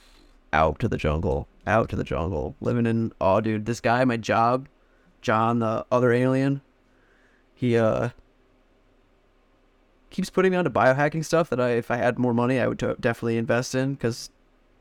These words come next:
health being foundational, repeating myself, I remember saying that in the first one, um, that, like,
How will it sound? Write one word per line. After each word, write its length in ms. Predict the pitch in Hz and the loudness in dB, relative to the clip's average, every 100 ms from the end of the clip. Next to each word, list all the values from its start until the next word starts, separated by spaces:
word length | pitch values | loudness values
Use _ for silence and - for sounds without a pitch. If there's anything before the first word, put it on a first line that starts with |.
| _ _ _ - - | _ _ _ -20 -18
health 500 | - 127 123 - - - | -4 2 2 0 -18 -6
being 180 | 120 120 | -2 0
foundational, 720 | 120 120 117 - 117 123 - - - - - | 2 2 2 0 -2 -2 -4 -20 -20 -20 -14
repeating 300 | - - 113 | -10 -4 0
myself, 380 | 117 117 117 117 | 0 0 -2 -2
I 40 | - | -2
remember 280 | 107 113 | 0 0
saying 240 | 101 95 80 | 0 0 0
that 140 | 113 | 0
in 80 | 80 | -2
the 60 | 73 | -6
first 260 | 78 - | -8 -6
one, 200 | 113 127 - _ _ _ _ _ _ - | -4 -6 -10 _ _ _ _ _ _ -14
um, 420 | 50 - 58 69 - _ - | -10 -8 -8 -8 -14 _ -8
that, 160 | - | -6
like, 420 | 50 50 - - | -4 -6 -10 -20